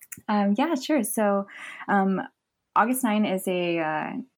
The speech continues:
content marketing agency, um, I would say digital marketing. And, um, and the reason behind August Nine is, um, because one of my, one of my first clients came to me and she said, "I, I have this, um, boutique. I'm pretty popular locally,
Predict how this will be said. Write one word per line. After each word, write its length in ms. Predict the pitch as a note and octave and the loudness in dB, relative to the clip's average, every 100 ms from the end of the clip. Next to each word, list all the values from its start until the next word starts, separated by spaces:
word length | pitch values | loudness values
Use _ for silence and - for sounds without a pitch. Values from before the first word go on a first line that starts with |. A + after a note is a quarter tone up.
| - | -12
content 340 | - F3 F#3+ E3 | -6 -4 -2 -4
marketing 520 | D3+ F3 E3+ G3 A3 | -4 -4 -2 -2 -2
agency, 680 | - F3+ F3+ F#3 F3 E3 G#3+ - | -6 -4 -2 -2 -4 -4 -4 -4
um, 440 | D#3+ D3+ - F#3+ G#3+ | -4 -4 -6 -6 -4
I 60 | |
would 100 | F#3 | -4
say 160 | - E3+ - | -4 -8 -6
digital 240 | F#3 F3+ | -4 -2
marketing. 520 | E3 D#3+ - E3+ G#3+ - - - - - | -2 -4 -4 -6 -6 -8 -20 -20 -18 -4
And, 380 | G3+ F#3+ F#3+ F#3 | 0 2 2 2
um, 460 | F#3 F3 F3 F3+ F#3 _ _ | 0 0 -2 -6 -10 _ _
and 120 | G3+ G3+ | 4 4
the 60 | |
reason 440 | G3 B3+ C#4 C4+ A#3+ | 4 2 4 6 6
behind 360 | G3+ F#3+ F3 | 4 0 -2
August 320 | - F3 F#3 - | 0 0 0 -2
Nine 460 | E3 D#3+ E3+ G3 | -2 -2 -2 -4
is, 460 | - E3+ E3+ E3+ - | -2 -2 0 -2 -4
um, 480 | E3+ E3 D#3+ E3 G3 | -6 -6 -6 -8 -8
because 280 | F3+ F#3+ F3+ | -4 -4 -2
one 180 | F#3 F#3 | -2 0
of 60 | F#3+ | 0
my, 360 | F3+ E3 E3+ - _ | -2 -2 -4 -8 _
one 160 | - G3+ | 0 2
of 40 | |
my 60 | G3 | 2
first 220 | F#3 F#3 | -2 -4
clients 640 | - F#3 F3+ F3 G3+ - _ _ _ - | -4 -2 0 -2 -4 -6 _ _ _ -6
came 220 | G#3 F#3 | -2 -2
to 100 | F#3+ | -2
me 120 | F#3 | -2
and 120 | E3+ F3 | -2 -2
she 80 | |
said, 280 | F3+ F3+ E3+ - | -2 0 0 0
"I, 400 | D#3 D#3+ D3+ - | -2 0 -2 -4
I 100 | E3+ | -6
have 220 | E3+ D#3+ | -4 -4
this, 260 | D#3+ D#3+ - | -6 -6 -6
um, 460 | D#3+ C#3+ D#3 F#3+ - _ _ - | -4 -4 -4 -6 -10 _ _ -2
boutique. 520 | E4 - C4+ A#3+ G#3+ - - - | 0 2 0 0 -8 -20 -20 -8
I'm 180 | - D#3 | -4 -4
pretty 180 | E3+ E3 | 0 -2
popular 460 | E3 D3+ D#3+ D3+ D#3 | -2 -4 -2 -4 0
locally, 560 | E3 F3 F3+ F3 F3 | -2 0 -2 -2 -6